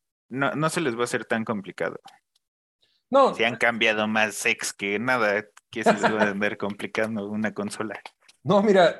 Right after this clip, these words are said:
Speaker 2: yo no creo que sea complicado, efectivamente. Yo creo que en la escena competitiva va a afectar. Es el tema que a mí me preocuparía. Hay jue-, o sea, S-, Smash sigue siendo altamente competitivo.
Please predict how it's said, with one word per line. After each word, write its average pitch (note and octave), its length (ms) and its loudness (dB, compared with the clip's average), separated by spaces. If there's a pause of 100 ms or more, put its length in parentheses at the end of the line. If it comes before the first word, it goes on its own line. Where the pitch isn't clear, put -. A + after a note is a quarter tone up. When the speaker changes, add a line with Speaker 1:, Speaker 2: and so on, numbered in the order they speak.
Speaker 2:
yo F#3 200 -4
no A3+ 200 4
creo C4 200 6
que G#3+ 100 2
sea G#3+ 140 2
complicado, F3+ 520 4
efectivamente. D#3 1040 0
Yo E3 240 -2
creo G#3 340 4
que C#3+ 320 0
en C3+ 200 -2
la C3 80 2
escena F3 380 0
competitiva C#3+ 760 0
va D3+ 120 4
a - 20 0
afectar. - 640 -2 (420)
Es C#3+ 180 -2
el E3+ 160 0
tema F#3 240 4
que F3 60 2
a C#3+ 40 2
mí C#3+ 100 0
me D#3+ 100 0
preocuparía. A#2+ 720 -2 (1200)
Hay F3+ 140 4
jue-, G#3 220 2
o D#3+ 60 4
sea, D#3+ 120 4
S-, D#3 200 -2
Smash G3+ 220 4
sigue B3 180 0
siendo A3+ 240 2
altamente G#3+ 420 0
competitivo. D3 760 -6